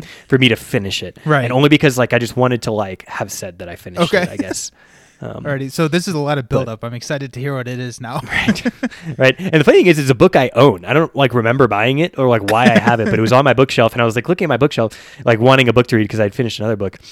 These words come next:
Speaker 1: And I was like, "What, you know, what is this book? I don't remember it." And I read the back of it, and I was like, "I don't remember this at all." Um, so it's called
Speaker 2: <laughs>
Speaker 1: Cathani, and it's by,
Speaker 2: The
Speaker 1: um, Eric
Speaker 2: Cathani.
Speaker 1: Brown.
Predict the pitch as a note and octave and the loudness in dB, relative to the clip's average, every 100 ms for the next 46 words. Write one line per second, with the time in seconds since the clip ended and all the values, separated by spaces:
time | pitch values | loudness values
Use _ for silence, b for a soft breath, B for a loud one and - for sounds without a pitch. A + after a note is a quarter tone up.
0 | B B _ _ _ _ _ - C3+ A#2+ | B B _ _ _ _ _ -6 -4 -2
1 | A2+ A2 G#2+ G2+ F#3+ G#3 - _ _ - | -2 0 -2 0 -2 -2 -8 _ _ -6
2 | A2 G#2 B2+ E3 _ _ _ _ _ _ | -4 -2 -2 -2 _ _ _ _ _ _
3 | _ D3+ C3+ C3+ - - - A2 A#2+ A#2 | _ -2 0 0 2 0 2 -2 -2 -4
4 | C3 A#2 A2 B2 C#3 C3 D3 A#2+ G#2+ A2+ | -2 0 2 2 4 2 2 0 -2 -2
5 | G#2+ D3 C3 A#2+ G#2+ F#2+ G2+ A2 F2+ b | 0 0 2 0 -2 -4 -4 -4 -6 b
6 | b b b G2+ F#2+ F#2 - F3 G3 - | b b b -10 -8 -8 -2 2 2 0
7 | D#3 C#3 B2 F#2 F#2 b b C#3 b - | -2 0 0 -4 -12 b b -20 b -4
8 | A#2+ A2+ G#2+ G#2 - A#2 - B2 A#2+ A2+ | -2 0 -4 -6 -10 -6 0 0 2 -2
9 | G#2+ A#2+ A2+ D3 C3+ C3+ G2+ A#2 G#2 G#2 | -4 -6 -6 -4 0 0 0 -4 -4 -8